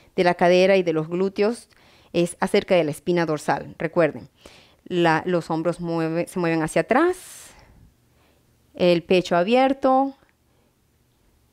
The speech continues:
la cara derechamen-, derecha hacia el frente. Vamos a imaginarnos que tenemos como una, una cadena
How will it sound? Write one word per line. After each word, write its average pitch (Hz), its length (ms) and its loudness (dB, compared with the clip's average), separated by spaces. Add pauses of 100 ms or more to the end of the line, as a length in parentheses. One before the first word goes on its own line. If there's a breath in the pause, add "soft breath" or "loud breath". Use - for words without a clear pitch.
(440)
la 175 180 2
cara 226 500 2
derechamen-, 202 800 0
derecha 208 460 2
hacia 196 300 0
el 190 120 -2
frente. 196 500 -4 (260 loud breath)
Vamos 233 200 0
a 320 40 2
imaginarnos 226 420 0
que 240 100 -2
tenemos 202 360 -4
como 175 380 -2
una, 190 460 0 (680)
una 185 220 2
cadena 175 560 0